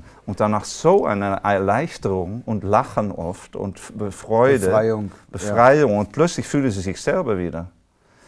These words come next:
Speaker 1: Weil in die, in diese unterdrückte Wut liegt so viel Lebensenergie, die auf uns wartet, die wir unterdrückt hatten. Weil alles, was wir zumachen, alle, all diese kleinen Dinge, die wir zumachen, kleine und größere Traumas,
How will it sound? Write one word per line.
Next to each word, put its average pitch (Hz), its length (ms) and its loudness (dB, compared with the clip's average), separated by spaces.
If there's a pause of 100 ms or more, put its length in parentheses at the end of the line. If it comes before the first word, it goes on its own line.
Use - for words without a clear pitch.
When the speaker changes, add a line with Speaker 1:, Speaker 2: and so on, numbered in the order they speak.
(240)
Speaker 1:
Weil 101 180 6
in 123 180 2
die, 135 120 2
in 120 240 0
diese 127 220 0
unterdrückte 135 640 0
Wut 160 320 -2
liegt 95 240 -6
so 202 280 2
viel 135 180 0
Lebensenergie, 139 1040 0
die 92 120 -2
auf 87 140 0
uns 101 180 -6
wartet, - 560 -6
die 110 80 -4
wir 113 100 -2
unterdrückt 127 520 -4
hatten. 82 380 -8 (920)
Weil 107 360 4 (1120)
alles, 131 300 4
was 117 160 0
wir 107 120 -2
zumachen, 107 640 -2
alle, 147 400 0
all 135 140 4
diese 131 260 -2
kleinen 123 400 0
Dinge, 117 180 -2
die 107 100 -2
wir 101 100 -4
zumachen, 95 560 -6
kleine 104 320 -4
und 101 100 -8
größere 101 400 -2
Traumas, 90 560 -4